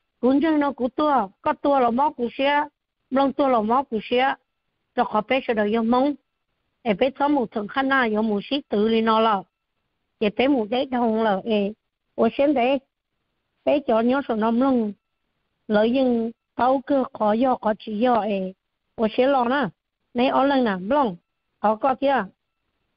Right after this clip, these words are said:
Ô thọ có chưa tiêm lông. Ê, cú dân nhà có, có giờ ít tu là lo rẻ, nhớ hôm nọ kia. Ê, có tua là, con lông được rồi, có lo hài là có lo hài cho sáng được rồi, thôi chị. Mong ba. Ờ, bí là bí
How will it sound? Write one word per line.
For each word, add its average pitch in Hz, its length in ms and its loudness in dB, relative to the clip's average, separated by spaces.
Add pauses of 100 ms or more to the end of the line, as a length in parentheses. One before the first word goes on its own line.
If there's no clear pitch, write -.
(100)
Ô 226 140 -4
thọ 208 200 2
có 262 140 -2
chưa 240 200 -8
tiêm 269 280 2
lông. 220 240 0 (640)
Ê, 202 180 0
cú 214 200 -2
dân 269 260 2
nhà 202 220 -2
có, 254 240 0
có 262 140 -4
giờ 262 120 0
ít 254 240 -2
tu 269 160 0
là 214 140 2
lo 202 220 -2
rẻ, 208 280 -2
nhớ 233 160 -4
hôm 254 200 0
nọ 226 140 0
kia. 262 240 0 (840)
Ê, 196 120 2
có 240 180 0
tua 247 260 0
là, 196 260 -4 (120)
con 247 200 0
lông 247 140 0
được 220 120 -2
rồi, 214 320 -2
có 262 100 0
lo 220 140 2
hài 202 220 0
là 196 100 -4
có 247 180 0
lo 214 140 0
hài 196 180 -4
cho 220 160 -6
sáng 269 180 0
được 247 120 -2
rồi, 214 320 -2
thôi 254 120 2
chị. 208 280 -4 (420)
Mong 254 200 4
ba. 262 240 0 (1120)
Ờ, 185 280 0
bí 233 260 0
là 262 120 0
bí 233 180 -2